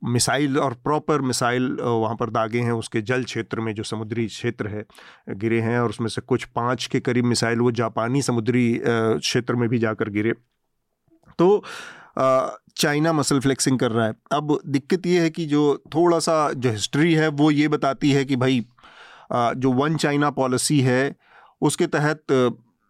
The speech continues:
दुनिया का एक बड़ा हिस्सा ताइवान को चाइना के हिस्से के तौर पे देखता रहा है, लेकिन उसमें भी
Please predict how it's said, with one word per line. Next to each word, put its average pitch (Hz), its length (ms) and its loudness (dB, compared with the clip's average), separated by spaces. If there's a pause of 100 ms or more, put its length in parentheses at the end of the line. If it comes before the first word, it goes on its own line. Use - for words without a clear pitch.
(120)
दुनिया 143 800 0 (280)
का 139 140 0
एक 123 160 -2
बड़ा 127 180 0
हिस्सा 117 600 0 (300)
ताइवान 123 420 2
को 131 140 0
चाइना 117 380 -2
के 123 80 -2
हिस्से 120 360 -2
के 123 80 -2
तौर 117 260 -2
पे 120 140 -2
देखता 117 360 0
रहा 127 140 2
है, 151 60 0
लेकिन 160 240 0
उसमें 170 380 2
भी 185 300 0